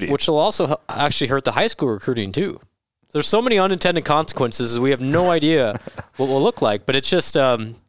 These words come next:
Speaker 2: it's a fascinating world. And you even s-, you've seen now some schools just hire basically personnel guys to run their football operation where they're li-, literally hiring, like, N F L salary cap guys and scouts to look at the transfer portal and,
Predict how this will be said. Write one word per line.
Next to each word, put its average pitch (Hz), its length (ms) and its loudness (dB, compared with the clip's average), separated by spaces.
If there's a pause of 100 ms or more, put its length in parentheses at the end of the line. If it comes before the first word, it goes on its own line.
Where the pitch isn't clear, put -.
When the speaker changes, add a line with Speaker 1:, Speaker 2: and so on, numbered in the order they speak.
(600)
Speaker 2:
it's 147 180 -2
a 185 60 2
fascinating 156 720 0
world. 151 400 2
And 143 160 -2
you 170 100 0
even 185 200 0
s-, - 200 -2
you've 156 140 -4
seen 202 240 0
now 151 240 2
some 135 240 -4
schools 175 540 0
just 147 160 -2
hire 139 440 2 (140)
basically 151 320 -2
personnel 147 560 -2
guys 117 560 0 (720)
to 139 120 -2
run 127 260 0
their 123 180 0
football 151 380 0
operation 98 680 -2
where 110 100 -2
they're 113 120 0
li-, 123 200 -2
literally 165 280 0
hiring, 143 500 0
like, 110 260 -4
N 139 140 0
F 147 160 -4
L 135 140 2
salary 131 420 0
cap 120 280 -2
guys 107 320 -2
and 104 120 -6
scouts 120 580 0 (680)
to 123 100 -4
look 127 260 0
at 123 140 0
the 107 60 -2
transfer 123 440 -2
portal 104 460 -2
and, 92 220 -6